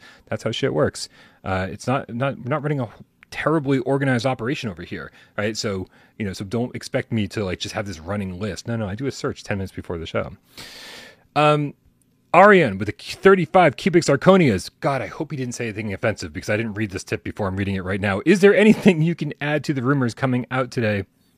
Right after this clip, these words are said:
that the PlayStation Showcase will be on September the eighth? 'Cause we're in the U S, we don't say eighth September. Can we expect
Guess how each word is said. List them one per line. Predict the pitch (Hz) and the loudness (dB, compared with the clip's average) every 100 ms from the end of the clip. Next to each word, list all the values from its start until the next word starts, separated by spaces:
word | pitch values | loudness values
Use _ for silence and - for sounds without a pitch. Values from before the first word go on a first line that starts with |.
| _ _ _ _ _ _ _ - | _ _ _ _ _ _ _ -2
that | 110 | 0
the | 117 | -2
PlayStation | - 156 - 160 - 131 | 0 0 2 -2 0 -6
Showcase | - 151 156 107 - | -2 -4 -2 -6 -4
will | 110 | -6
be | 92 104 107 | -4 -4 -4
on | 110 104 101 104 | -4 -4 -4 -6
September | - 123 98 135 131 123 | -4 -6 -4 -4 -2 -2
the | 101 - | -4 -4
eighth? | 139 110 - - _ _ _ - | 0 0 -2 -14 _ _ _ -14
'Cause | 92 | -12
we're | 87 90 | -8 -8
in | 85 | -8
the | |
U | 87 87 | -8 -8
S, | 85 87 | -10 -12
we | 92 | -12
don't | 85 85 | -12 -10
say | 80 - | -12 -12
eighth | - 78 | -12 -12
September. | - - - 90 80 87 _ - _ - | -12 -14 -14 -14 -14 -16 _ -20 _ -2
Can | 123 | 2
we | 120 117 | 2 0
expect | - - - 151 - - | -4 -8 -2 -2 -4 -20